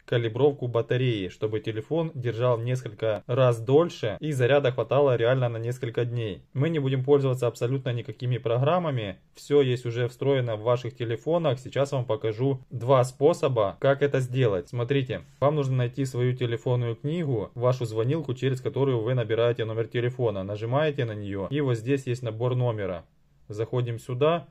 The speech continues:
и вводим такую секретную комбинацию. Звёздочка, решётка, ноль два двадцать восемь и нажимаем решётку. Смотрите, если ничего не высветилось,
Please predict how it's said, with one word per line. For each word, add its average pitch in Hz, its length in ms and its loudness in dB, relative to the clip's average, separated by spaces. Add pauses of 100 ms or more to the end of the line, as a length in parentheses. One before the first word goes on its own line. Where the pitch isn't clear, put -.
и 113 100 -6
вводим 139 360 2
такую 127 280 -2
секретную 123 500 -4
комбинацию. 113 840 -4 (560)
Звёздочка, 120 680 -2
решётка, 151 760 -2 (560)
ноль 123 300 0
два 127 580 2
двадцать 117 540 -2
восемь 120 540 0 (180)
и 131 100 -2
нажимаем 127 500 2
решётку. 120 680 -4 (100)
Смотрите, 127 560 0
если 147 300 -2
ничего 131 340 -2
не 127 100 2
высветилось, 131 760 -2